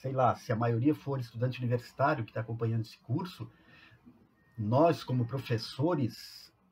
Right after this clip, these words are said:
a gente vê que, especialmente no final do semestre, os estudantes ficam muito sobrecarregados e muitos desenvolvem até ansiedade, alguns depressão. E a gente tem aí na, na, na universidade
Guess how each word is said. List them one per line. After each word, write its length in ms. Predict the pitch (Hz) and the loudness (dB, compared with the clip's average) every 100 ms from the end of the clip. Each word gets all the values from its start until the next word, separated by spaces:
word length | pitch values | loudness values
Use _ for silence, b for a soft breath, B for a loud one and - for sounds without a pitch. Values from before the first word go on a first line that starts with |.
| _ _ - | _ _ -6
a 140 | 110 | -4
gente 400 | 104 127 139 147 | -2 -2 -2 -2
vê 400 | 110 - 131 175 | -4 0 4 4
que, 340 | 180 123 113 104 _ | 2 0 0 0 _
especialmente 520 | - - 165 156 156 165 | -14 -8 -2 0 2 2
no 80 | |
final 240 | 143 131 143 | 0 0 -2
do 80 | - | -2
semestre, 640 | 123 110 147 - 175 185 B B B - | -4 0 -2 -2 -12 -14 B B B -2
os 120 | 120 | -2
estudantes 420 | 117 120 139 151 | -2 0 0 0
ficam 240 | - - | -6 -2
muito 440 | 151 127 165 208 - | 2 4 4 2 0
sobrecarregados 920 | - 131 123 120 117 104 - - - 143 | -2 -2 0 2 2 0 -4 -6 -8 0
e 40 | |
muitos 760 | 147 156 202 208 226 220 - - | 4 4 2 -2 -4 -8 -12 -12
desenvolvem 640 | 135 160 156 139 175 151 | -10 -6 -2 0 2 0
até 400 | 120 147 160 151 | -2 -2 0 0
ansiedade, 760 | 131 - 135 95 131 156 123 117 | -2 -2 -2 0 2 2 2 0
alguns 300 | 104 127 117 | 0 -4 -4
depressão. 760 | 113 113 113 - 127 151 160 B B B B _ _ - | -6 -6 -8 0 4 6 4 B B B B _ _ -6
E 200 | 120 117 | -2 0
a 60 | |
gente 280 | 113 135 - | 0 0 -4
tem 220 | - 151 127 | 2 4 4
aí 140 | 123 | 2
na, 340 | 131 104 98 - | 2 0 0 -4
na, 480 | 101 98 92 - - _ | -12 -10 -12 -16 -20 _
na 140 | 107 95 | -12 -8
universidade 920 | 104 101 117 - 107 139 131 113 | -6 -6 -6 -6 -4 -2 -2 -4